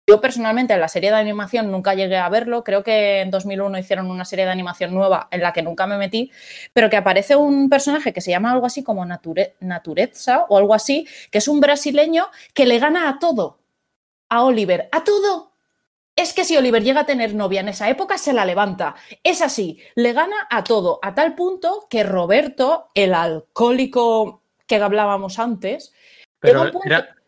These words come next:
Speaker 2: e-, e-, ese era como Rivaldo, ¿no? El que le ganaba todo, yo creo. Era el que
Speaker 1: Sí,
Speaker 2: estaba
Speaker 1: sí,
Speaker 2: de
Speaker 1: sí, sí,
Speaker 2: moda.
Speaker 1: pero
Speaker 2: Rivaldo,
Speaker 1: igual,
Speaker 2: ¿no?
Speaker 1: igual es el mismo personaje y yo solo he encontrado el, el nombre del manga original.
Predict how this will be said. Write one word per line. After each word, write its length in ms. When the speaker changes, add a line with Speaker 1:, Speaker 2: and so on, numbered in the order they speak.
Speaker 2:
e-, 80
e-, 260
ese 160
era 160
como 160
Rivaldo, 420
¿no? 180
El 100
que 80
le 80
ganaba 320
todo, 240
yo 120
creo. 320
Era 500
el 40
que 60
Speaker 1:
Sí, 80
Speaker 2:
estaba 240
Speaker 1:
sí, 80
Speaker 2:
de 60
Speaker 1:
sí, 40
sí, 80
Speaker 2:
moda. 140
Speaker 1:
pero 340
Speaker 2:
Rivaldo, 420
Speaker 1:
igual, 280
Speaker 2:
¿no? 80
Speaker 1:
igual 220
es 160
el 80
mismo 300
personaje 480
y 40
yo 120
solo 180
he 20
encontrado 460
el, 380
el 140
nombre 500
del 180
manga 460
original. 460